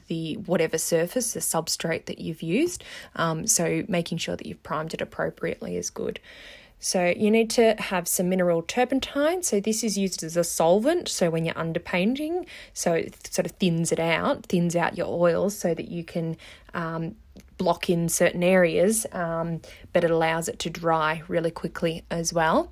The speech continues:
Um, so that's part of the fat over lean process that they l-, learn later on as well. But you also need mineral turpentine to clean up as well. Um, refined linseed oil is used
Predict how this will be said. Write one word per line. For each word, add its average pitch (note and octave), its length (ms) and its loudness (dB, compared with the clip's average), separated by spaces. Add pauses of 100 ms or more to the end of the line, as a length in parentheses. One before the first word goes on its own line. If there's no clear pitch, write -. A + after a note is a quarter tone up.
(440)
Um, D#3+ 560 0 (360)
so - 160 0
that's E3+ 280 2
part D#3+ 240 2
of D#3+ 100 -4
the D#3+ 140 0
fat - 360 -4
over D#3+ 200 -2
lean E3 280 0
process E3 580 0
that D#3+ 120 -4
they E3 140 0
l-, E3 140 -4
learn E3 480 -4
later D#3+ 380 -2
on D#3+ 120 -2
as E3 180 -2
well. C4+ 360 2
But A3+ 100 6
you A3 120 6
also A3 240 4
need E3+ 260 0 (100)
mineral E3 340 -2
turpentine D#3+ 540 -6
to C#3+ 80 -8
clean D#3 340 -8
up D3+ 260 -10
as E3 200 -6
well. D#3+ 260 -2 (840)
Um, E3+ 420 2 (520)
refined G3 400 6
linseed F#3+ 460 2
oil G#3+ 440 6
is F3+ 440 2 (120)
used F3+ 500 -2